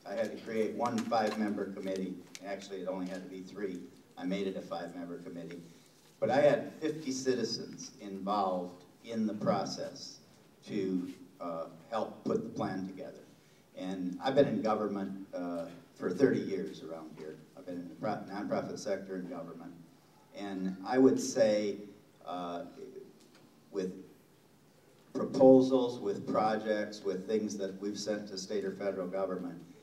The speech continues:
when you have fifty citizens involved, that matches anything I've seen in, in,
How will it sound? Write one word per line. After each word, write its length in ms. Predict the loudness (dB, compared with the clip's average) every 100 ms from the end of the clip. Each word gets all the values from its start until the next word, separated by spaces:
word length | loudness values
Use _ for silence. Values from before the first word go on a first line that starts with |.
| -20 -20 -20 -12
when 140 | -4
you 100 | 0
have 240 | 2 2 2
fifty 300 | 0 0 -4
citizens 600 | 0 0 0 -4 -6 -6
involved, 600 | -6 -2 0 0 -2 -6 -16 -20 -16 -4
that 280 | -4 -2 -4
matches 500 | -2 -2 -2 -2 0
anything 520 | 0 0 0 -2 -2
I've 220 | -4 -4
seen 360 | -4 -4 -4 -4 -10 -10
in, 340 | -10 -8 -8
in, 220 | -8 -8